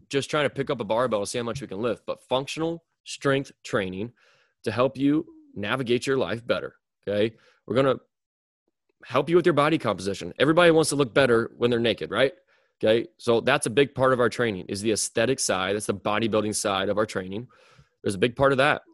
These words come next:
There's conditioning. You need to be able to walk up the hill without having, or, you know, play with your kids without having to take a five-minute breather, okay?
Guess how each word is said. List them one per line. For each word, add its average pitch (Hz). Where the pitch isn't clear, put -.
There's 120
conditioning. 120
You 104
need 117
to 135
be 120
able 120
to 120
walk 104
up -
the 123
hill 131
without 107
having, 117
or, 104
you 110
know, 98
play 120
with 127
your 123
kids 143
without 104
having 110
to -
take 120
a 120
five-minute 123
breather, 143
okay? 107